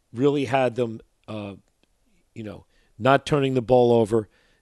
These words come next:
They played great defense. They made a lot of steals. They really hustled. They played as a team.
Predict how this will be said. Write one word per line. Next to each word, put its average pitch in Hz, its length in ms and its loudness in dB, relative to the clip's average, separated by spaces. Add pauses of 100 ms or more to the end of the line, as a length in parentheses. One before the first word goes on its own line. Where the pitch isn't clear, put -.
They 127 100 -2
played 123 340 -2
great 135 300 2
defense. 120 580 -4
They 107 140 -4
made 113 200 -2
a 107 40 -4
lot 127 220 -2
of 123 80 -6
steals. 117 640 -2 (420)
They 120 80 -2
really 131 240 4
hustled. 117 480 2
They 110 100 -2
played 151 320 -2
as 127 160 -2
a 98 60 -8
team. 123 440 -8